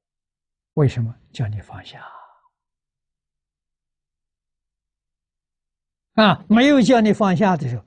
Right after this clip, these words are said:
你就没有智慧。有知识，没智慧，这是不能不知道的。啊，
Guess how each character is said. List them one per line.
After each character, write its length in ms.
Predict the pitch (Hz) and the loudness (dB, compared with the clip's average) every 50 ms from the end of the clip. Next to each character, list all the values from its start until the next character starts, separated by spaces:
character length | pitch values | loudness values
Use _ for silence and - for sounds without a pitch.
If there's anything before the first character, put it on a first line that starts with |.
| _ | _
你 140 | - 147 131 | -6 -4 -4
就 140 | 113 131 123 | -2 -2 -2
没 100 | 120 120 | -2 -4
有 100 | 110 101 | -6 -8
智 200 | - - 107 101 | -10 -16 -18 -20
慧。 160 | - - _ _ _ _ _ _ _ _ _ | -20 -20 _ _ _ _ _ _ _ _ _
有 140 | 147 123 - | -8 -8 -6
知 260 | - - 147 139 127 | -6 -6 -6 -6 -6
识， 360 | - - - - - - - _ _ _ _ | -8 -10 -12 -14 -16 -20 -20 _ _ _ _
没 180 | - 120 98 - | -16 -16 -16 -16
智 180 | - - - - | -18 -20 -20 -20
慧， 220 | - _ _ _ _ _ _ _ _ _ _ _ _ _ _ _ _ _ _ _ _ _ _ _ _ - - _ _ _ _ - | -20 _ _ _ _ _ _ _ _ _ _ _ _ _ _ _ _ _ _ _ _ _ _ _ _ -20 -20 _ _ _ _ -6
这 140 | - 127 | -4 -4
是 260 | - - - 113 110 - _ _ _ | -4 -4 -6 -8 -10 -12 _ _ _
不 280 | - 175 156 135 123 | -4 -2 0 0 0
能 400 | 117 104 101 98 98 117 131 131 - _ _ - | 0 -2 -4 -6 -6 -6 -8 -8 -8 _ _ -10
不 100 | 131 - | -10 -10
知 100 | - - | -10 -14
道 200 | - - - - _ | -20 -20 -20 -20 _
的。 80 | - _ _ _ _ _ _ _ _ _ _ _ _ _ _ _ _ _ _ _ _ _ _ _ _ _ _ _ _ _ _ _ _ _ _ _ _ _ _ _ _ _ _ _ _ _ _ _ - 262 220 | -20 _ _ _ _ _ _ _ _ _ _ _ _ _ _ _ _ _ _ _ _ _ _ _ _ _ _ _ _ _ _ _ _ _ _ _ _ _ _ _ _ _ _ _ _ _ _ _ -2 0 0
啊， 240 | 196 - - - | 0 0 -2 -8